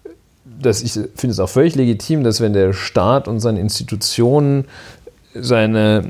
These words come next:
äh, die, die, äh, juristischen Institutionen das nicht auf die Kette kriegen, jemanden mit anständigen, ordentlichen Mitteln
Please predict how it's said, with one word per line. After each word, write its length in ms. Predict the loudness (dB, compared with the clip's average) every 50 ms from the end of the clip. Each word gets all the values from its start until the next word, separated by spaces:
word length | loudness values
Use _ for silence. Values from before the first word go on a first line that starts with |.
| -8 -6
äh, 260 | -4 -2 0 0 0
die, 220 | 0 0 0 0 0
die, 380 | 0 0 0 2 2 0 0
äh, 760 | -2 -4 -2 0 2 2 4 4 4 2 2 0 0 -2 -2
juristischen 480 | 0 2 2 2 2 2 0 0 2 2
Institutionen 640 | 0 0 0 -2 -2 -2 -2 0 0 2 2 4
das 160 | 4 2 2 4
nicht 400 | 2 2 0 -2 -10 -16 -18 _ _
auf 220 | -2 0 0 0 0
die 140 | -4 -6
Kette 340 | -6 -2 -2 -2 0 0 -4
kriegen, 640 | -4 -6 -6 -2 -2 -2 -2 -2 -2 -2 -2 -2 -4 -8 -16 -20 -20 -20 -20 -20 -8 _
jemanden 420 | 0 2 2 4 2 2 2 2
mit 260 | 2 0 0 -2 -2
anständigen, 1040 | -2 0 0 0 -4 -4 -2 0 0 0 0 0 -2 -2 -2 -2 -2 -2 -4 -4 -8 -8
ordentlichen 540 | -4 0 0 2 2 0 -2 0 0 2 4 4
Mitteln 460 | 2 2 2 2 2 2 2 0 -2